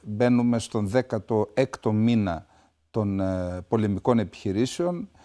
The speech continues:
κάτι που πριν να ξεσπάσει αυτός ο πόλεμος δεν μπορούσε να διανοηθεί, πιστεύω, κανείς στην Ευρώπη ή και στον κόσμο, ότι θα ξεσπάσει ένας πόλεμος στην καρδιά της Ευρώπης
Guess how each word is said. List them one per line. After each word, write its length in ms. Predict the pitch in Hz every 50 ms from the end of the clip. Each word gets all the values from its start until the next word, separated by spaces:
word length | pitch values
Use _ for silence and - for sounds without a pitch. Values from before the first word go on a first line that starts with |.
| _ _ _ _ -
κάτι 380 | - 135 139 139 - - 156
που 560 | 135 - - - 127 120 113 110 107 104 - - _ _ _ _ _ _ _ -
πριν 420 | 123 123 139 147 143 131 113 -
να 200 | - - 120 110
ξεσπάσει 480 | 107 - - 117 - - 135 139 - -
αυτός 240 | 117 - 127 123 120
ο 80 | 113
πόλεμος 400 | 95 123 139 131 127 120 113 101
δεν 100 | 104 127
μπορούσε 380 | 120 113 117 127 131 120 - 131
να 160 | 123 127 123 123
διανοηθεί, 440 | 135 135 131 135 135 135 - 165
πιστεύω, 380 | - - 113 - - 151 143 135
κανείς 520 | - - 127 127 143 160 139 - - - _ - - - - - - _
στην 280 | - - - 123 117
Ευρώπη 460 | 113 107 95 107 113 117 127 143 143
ή 60 | 143 143
και 120 | - 147
στον 240 | - - 110 95 92
κόσμο, 480 | 101 120 143 143 160 185 185 185 185 _ _ - - - _ _ _
ότι 280 | - 131 123 120 - 120
θα 140 | - 131
ξεσπάσει 540 | 110 - - 123 104 - - 160 160 - 165
ένας 220 | 156 151 147 135 -
πόλεμος 380 | - 147 151 160 156 139 123
στην 140 | - - 120
καρδιά 320 | 110 107 104 110 139 156
της 120 | 165 - -
Ευρώπης 600 | 165 151 160 180 180 180 196 185 - - -